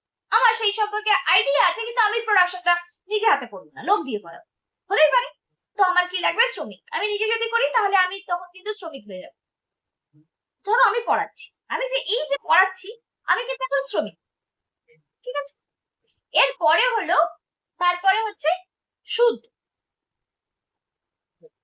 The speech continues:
কি বলেছে? মূলধন। মূলধন মানে হচ্ছে, আমরা এমনিতে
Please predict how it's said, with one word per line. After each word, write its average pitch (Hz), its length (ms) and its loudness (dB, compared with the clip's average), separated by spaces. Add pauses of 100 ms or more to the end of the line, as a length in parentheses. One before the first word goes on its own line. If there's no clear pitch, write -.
কি 403 100 0
বলেছে? 403 340 0
মূলধন। 415 500 2 (220)
মূলধন 554 500 2
মানে 285 220 0
হচ্ছে, 269 500 -8 (680)
আমরা 427 640 4
এমনিতে 403 640 -4